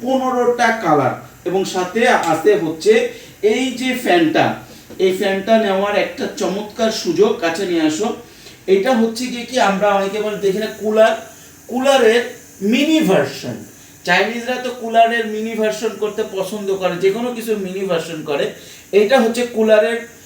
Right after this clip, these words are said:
আহ, আহ, মিনি ভার্সন। এটা যদি নিয়ে কেউ বিজনেস করতে চাইলে আমাদের কাছে হিউজ পরিমাণ আলহামদুলিল্লাহ এই প্রোডাক্টটা স্টক আছে। আমি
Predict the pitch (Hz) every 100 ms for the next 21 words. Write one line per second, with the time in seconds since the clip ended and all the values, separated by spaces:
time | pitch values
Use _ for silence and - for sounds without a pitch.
0 | - - 175 175 170 170 170 170 170 -
1 | 160 156 156 170 214 247 233 196 180 226
2 | 247 185 190 214 208 208 214 214 196 220
3 | 175 190 202 208 - 208 214 208 196 214
4 | 202 196 190 196 190 151 196 202 202 196
5 | 185 175 170 196 190 185 180 175 175 175
6 | 170 170 175 165 175 160 151 - 233 -
7 | - - - - -